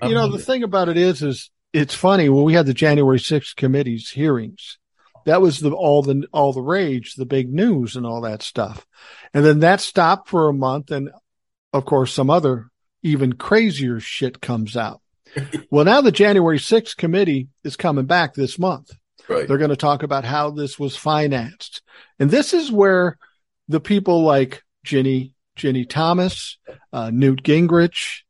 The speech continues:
Speaker 1: the sitting members of Congress like Kozar, uh, uh, like, uh, Marjorie Taylor Greene, Lauren Boebert, Tommy Tuberville, or whatever the fuck his name is, and all these people, because they're going to be part of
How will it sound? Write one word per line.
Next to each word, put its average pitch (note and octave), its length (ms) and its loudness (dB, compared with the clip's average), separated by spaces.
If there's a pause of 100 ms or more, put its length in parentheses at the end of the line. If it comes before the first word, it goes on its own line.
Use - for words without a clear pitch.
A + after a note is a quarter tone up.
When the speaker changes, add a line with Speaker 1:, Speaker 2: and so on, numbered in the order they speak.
(320)
Speaker 1:
the C3+ 80 -2
sitting D3+ 420 -2
members C#3 380 -2
of A#2+ 100 -6
Congress E3 520 -2
like B2+ 200 -4
Kozar, E3 720 2 (360)
uh, B2 320 -6 (320)
uh, D3 60 -8
like, B2+ 340 -6
uh, D3 180 -6
Marjorie D3 380 0
Taylor C#3+ 320 2
Greene, D#3 280 -2
Lauren C#3 320 -2
Boebert, D3+ 560 0 (540)
Tommy D3 500 -2
Tuberville, D#3 680 -2
or C3+ 60 -2
whatever D3 300 -4
the C#3 80 -8
fuck D3 280 -8
his D3 220 -6
name D3+ 260 -2
is, D3 320 -4 (300)
and C#3+ 140 0
all G3 180 2
these G3 220 0
people, G#3 380 -4
because D3+ 400 -4
they're A#3+ 240 0
going A3+ 220 -2
to F#3 60 -2
be E3 140 -8
part F#3 480 -4 (540)
of C3+ 340 -6